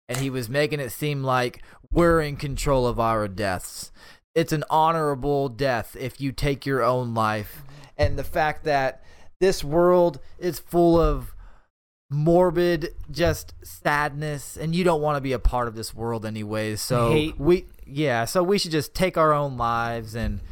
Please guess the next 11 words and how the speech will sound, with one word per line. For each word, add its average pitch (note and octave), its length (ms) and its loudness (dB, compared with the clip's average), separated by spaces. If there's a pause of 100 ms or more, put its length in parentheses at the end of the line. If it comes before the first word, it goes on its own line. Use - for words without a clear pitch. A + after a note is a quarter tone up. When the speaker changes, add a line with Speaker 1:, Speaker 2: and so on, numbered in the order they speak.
(140)
Speaker 1:
and D#3 160 -4
we E3 120 4
should D3+ 180 -4
just, D3+ 400 0 (480)
just D#3+ 220 0
end E3+ 220 -2
it D#3+ 240 -6 (280)
with D3 200 0
our B2+ 240 2
own C#3 260 -4
hands. F#2 720 -10